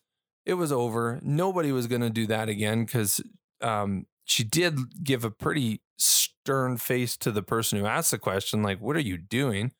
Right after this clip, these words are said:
Um, and then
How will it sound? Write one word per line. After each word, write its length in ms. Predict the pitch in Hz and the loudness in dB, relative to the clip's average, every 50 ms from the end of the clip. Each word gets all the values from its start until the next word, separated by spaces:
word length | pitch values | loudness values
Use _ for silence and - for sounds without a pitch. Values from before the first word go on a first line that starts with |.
| _ _ _ _ _ _ - - - _ _ _ _ _ _ _ _ | _ _ _ _ _ _ -20 -20 -20 _ _ _ _ _ _ _ _
Um, 420 | - 120 110 104 101 101 101 107 - _ _ - _ _ | -4 -2 0 0 0 -2 -4 -6 -8 _ _ -20 _ _
and 260 | - 120 120 120 123 | -2 -2 0 0 0
then 460 | 139 185 214 214 175 123 104 101 113 | 0 0 2 2 0 0 -2 -4 -6